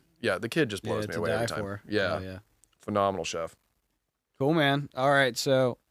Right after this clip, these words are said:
Speaker 2: parting question to end it.
Speaker 1: Yeah, man.
Speaker 2: You got, you got a girl on a date. What's your go-to dish that you're making for her?
Speaker 1: Oh, man. All right.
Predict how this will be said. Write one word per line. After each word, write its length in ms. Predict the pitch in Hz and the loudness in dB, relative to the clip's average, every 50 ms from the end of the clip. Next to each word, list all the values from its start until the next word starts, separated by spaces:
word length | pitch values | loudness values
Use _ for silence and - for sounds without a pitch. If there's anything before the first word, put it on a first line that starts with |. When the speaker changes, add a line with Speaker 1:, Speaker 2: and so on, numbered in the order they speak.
| _ _ | _ _
Speaker 2:
parting 460 | - - 143 151 156 160 156 160 160 | 2 4 6 6 8 6 6 4 4
question 540 | 151 - - 160 143 139 - - 139 131 131 | 2 2 4 4 4 4 4 2 2 2 2
to 140 | 127 147 120 | 2 0 0
end 220 | 113 117 120 113 | 0 -2 -2 -4
it. 140 | 113 113 113 _ _ _ - | -4 -6 -6 _ _ _ -4
Speaker 1:
Yeah, 140 | 123 151 190 | -2 0 2
man. 280 | 170 160 196 214 214 - - - - - - _ _ _ _ _ _ _ _ _ _ _ _ _ _ _ _ _ _ _ _ _ _ _ _ _ - | 2 0 0 -2 -4 -10 -20 -20 -20 -20 -20 _ _ _ _ _ _ _ _ _ _ _ _ _ _ _ _ _ _ _ _ _ _ _ _ _ -4
Speaker 2:
You 80 | 139 135 | -2 2
got, 380 | 131 147 135 131 131 127 - - - - - - - - - - - - - - _ _ _ _ _ - | 4 6 6 6 6 4 2 -2 -6 -6 -6 -6 -8 -10 -12 -14 -16 -18 -20 -20 _ _ _ _ _ -2
you 80 | 135 127 | 2 4
got 140 | 135 131 123 | 6 6 4
a 40 | |
girl 340 | 120 117 131 135 139 131 127 | 4 2 4 6 6 6 6
on 160 | 131 131 127 | 6 6 4
a 60 | 123 120 | 4 2
date. 380 | 120 113 123 113 113 113 107 - | 2 2 4 4 4 4 2 0
What's 200 | - 120 117 - | -2 -4 -2 -2
your 100 | 120 107 | -4 -4
go-to 440 | 104 113 110 113 110 - - 117 107 | -2 0 0 0 0 -2 -4 -4 -4
dish 360 | 98 - 107 104 104 101 - | -4 -2 -2 -2 -2 -2 -6
that 120 | - 87 | -6 -6
you're 100 | 87 85 85 | -8 -6 -6
making 320 | 92 87 87 - - 87 | -4 -6 -6 -8 -10 -12
for 260 | - - - - 80 | -12 -12 -12 -10 -10
her? 140 | 80 87 104 - _ _ _ _ _ _ _ _ _ _ _ - | -10 -12 -14 -16 _ _ _ _ _ _ _ _ _ _ _ 0
Speaker 1:
Oh, 340 | 107 120 117 107 92 85 | 2 2 2 2 0 -2
man. 300 | 87 95 101 101 90 80 - | -2 -2 -2 -2 -2 -2 2
All 80 | - 113 | 2 4
right. 140 | 101 85 | 4 2